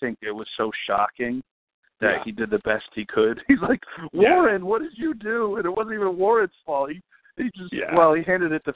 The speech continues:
Speaker 1: Faye Dunaway, and she just saw La La Land. It just, oh, my God. But my question for you is, and not to get too hot button topic, but what if Moonlight had been announced and then it was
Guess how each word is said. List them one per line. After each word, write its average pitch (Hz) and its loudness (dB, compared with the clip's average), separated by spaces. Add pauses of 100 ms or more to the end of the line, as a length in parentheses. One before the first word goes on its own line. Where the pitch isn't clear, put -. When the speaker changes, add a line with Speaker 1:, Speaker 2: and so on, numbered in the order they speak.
Speaker 1:
Faye 147 0
Dunaway, 135 0
and 113 -8
she 135 -10
just 120 -8
saw 110 -2
La 107 0
La 113 0
Land. 101 -10
It 101 -14 (120)
just, 101 -12 (640)
oh, 127 4
my 95 -12
God. 104 -8 (260)
But 143 2 (380)
my 170 2
question 190 -10
for 117 -12
you 117 -6
is, 90 -10 (100)
and 104 -10 (140)
not 139 2
to 151 -6
get 131 0 (220)
too 139 2
hot 131 -4
button 123 -8
topic, 135 -6 (640)
but 135 -2
what 135 2
if 180 0 (100)
Moonlight 127 -4 (400)
had 107 0
been 104 -2
announced 101 -6 (480)
and 117 0
then 120 2
it 117 -6
was 113 -14